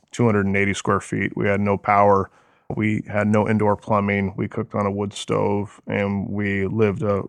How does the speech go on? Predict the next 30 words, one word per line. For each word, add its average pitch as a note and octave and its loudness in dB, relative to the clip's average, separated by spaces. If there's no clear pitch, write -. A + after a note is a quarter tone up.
relatively G#2 -2
simple A#2+ -2
life. - -4
Every B2 8
other A2+ 4
weekend, A2 4
I G2+ 2
go G2+ 0
to G2+ 0
my G2 -2
mom's. F#2+ -2
They A#2+ 4
had A2 6
a G#2+ 0
little A2+ 4
bit G#2+ 2
more G#2+ 4
money, G2 2
but G#2 -2
there's G#2+ -2
tons G2+ -2
of G2 -4
drugs G2+ 2
and G#2 -2
alcohol G2+ 0
and G#2 -4
tough A2+ -2
situations. G#2+ -4
And G#2 -2
then G2+ 0